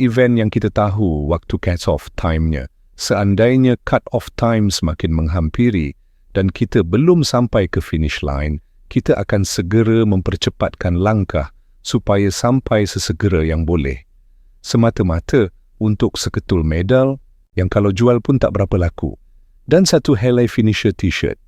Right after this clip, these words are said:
Finish line yang sebelah masjid ini, tak ada siapa pun tahu bila cut-off time-nya. Tapi setiap daripada kita menuju ke sana, tanpa ada pilihan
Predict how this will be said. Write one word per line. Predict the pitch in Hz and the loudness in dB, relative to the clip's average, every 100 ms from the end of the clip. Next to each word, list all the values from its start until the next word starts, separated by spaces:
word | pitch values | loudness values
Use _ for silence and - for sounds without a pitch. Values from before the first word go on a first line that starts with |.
| _ _ _ _ _ _ _ _ _ _ | _ _ _ _ _ _ _ _ _ _
Finish | - - 117 120 113 - | -14 0 2 4 0 0
line | 101 104 110 104 | 0 2 2 0
yang | 95 98 | 0 0
sebelah | 92 95 95 92 | -2 -2 0 0
masjid | 92 - 95 | -2 -2 -2
ini, | 95 98 120 - _ _ _ | 0 0 0 -4 _ _ _
tak | - - | -4 0
ada | 156 | 0
siapa | - 156 156 - | 2 2 4 2
pun | 135 113 | 2 0
tahu | 92 85 95 71 - _ _ - | 2 2 0 -2 -8 _ _ -2
bila | 101 101 92 | 0 2 0
cut-off | - 107 - 85 80 - | 0 -2 0 -4 -4 -8
time-nya. | - 98 87 82 71 - _ - | -2 0 2 0 -2 -6 _ -8
Tapi | - - | -4 0
setiap | - 131 - 143 180 | 0 0 0 4 4
daripada | 156 127 120 - 98 | 4 2 2 2 0
kita | 95 107 110 | 0 -2 0
menuju | 95 87 95 131 | 2 2 2 0
ke | 123 | 0
sana, | 113 85 80 73 - _ _ _ - | -2 0 0 -2 -6 _ _ _ 0
tanpa | 117 131 123 - 123 120 - | 2 2 0 2 4 2 -2
ada | 87 76 80 69 | -6 -2 -2 -2
pilihan | - 87 82 82 107 78 | -4 -2 -2 0 0 -2